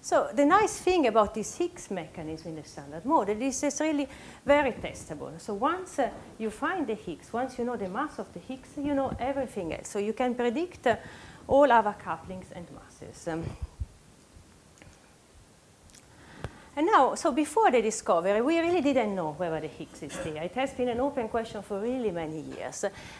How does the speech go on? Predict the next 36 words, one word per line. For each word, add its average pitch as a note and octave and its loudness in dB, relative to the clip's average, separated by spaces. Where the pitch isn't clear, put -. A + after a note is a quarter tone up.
And C4+ 4
it E4 0
was, E4+ 6
uh, C#4 10
believed C4+ 2
to C#4+ -6
be B3+ -4
extremely C4+ -4
hard F3 -4
to D#3+ -14
figure D3 -10
out. E3 -8
And A#3 -2
the B3 -2
reason D4 4
is G#3 0
that, F#3 0
uh, C3 0
the A#3 2
way D#4+ 4
you A#3 2
see G3+ -4
the E3 0
Higgs - 0
is B3+ -6
by A#3+ 6
looking D4+ 2
at G3+ -2
some G3 -4
distribution. G3 -4
For G#3 -6
instance, G#3 -8
this A3 -6
could G3+ -8
be G#3 -4
some F3+ -4